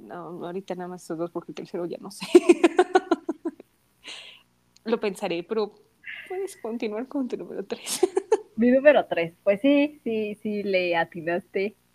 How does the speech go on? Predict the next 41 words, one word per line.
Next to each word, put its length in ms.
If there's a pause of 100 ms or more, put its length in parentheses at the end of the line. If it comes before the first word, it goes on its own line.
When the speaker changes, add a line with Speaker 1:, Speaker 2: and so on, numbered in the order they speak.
(200)
Speaker 2:
es 260 (180)
eighties, 580 (380)
junto 100
con 120
Speaker 1:
Eso. 400
Speaker 2:
su 80 (360)
último 460
álbum, 320 (580)
que 360
es 40
Speaker 1:
Ah. 600
Speaker 2:
Crazy 0
Frog. 320 (640)
Bueno, 220 (160)
el 280
que 80
trae 280
Crazy 280 (100)
Frog. 200
Es 60 (440)
Speaker 1:
Ajá. 280
Speaker 2:
como 180
muy, 760 (1000)
no 120
sé, 340
la 100
verdad 180
es 60
que 100
no 120
le 80
tenía 260
mucha 380
expectativa 680
porque 300
no 140
sabía 340
muy 200
bien 260
qué 120
esperar, 560